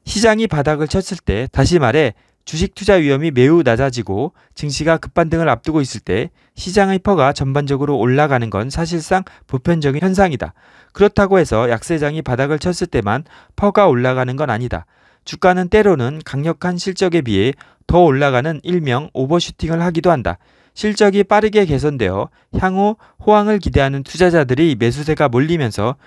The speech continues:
주가가 실적보다 더 빠르게 상승할 수 있다. 이 경우에도 퍼는 올라간다.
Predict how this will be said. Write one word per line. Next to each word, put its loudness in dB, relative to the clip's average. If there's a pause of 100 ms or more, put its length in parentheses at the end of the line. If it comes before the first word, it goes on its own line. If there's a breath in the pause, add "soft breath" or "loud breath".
(240 soft breath)
주가가 0
실적보다 0 (180)
더 2
빠르게 2
상승할 -2
수 -8
있다. -8 (680)
이 2
경우에도 2
퍼는 -2
올라간다. 0